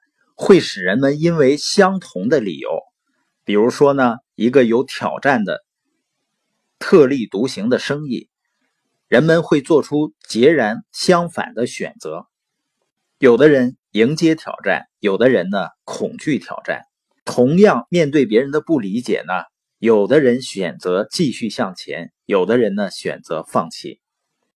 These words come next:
而让自己心智变得更快成熟的方法呢，除了是学习，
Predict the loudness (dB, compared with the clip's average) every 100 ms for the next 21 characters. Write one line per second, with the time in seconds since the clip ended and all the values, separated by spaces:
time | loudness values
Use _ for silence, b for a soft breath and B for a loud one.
0 | _ 2 4 4 4 2 -6 -6 -2 0
1 | 0 0 2 2 0 0 0 2 0 -2
2 | -6 -2 -2 -2 -8 -8 -10 -8 -6 0
3 | 0 0 -8 _ _ _ _ _ _ 4
4 | 4 4 -2 -8 -6 -6 -8 _ _ -16
5 | 0 4 6 4 0 -8 -10 -12 -6 -2
6 | -2 -4 -16 -18 -20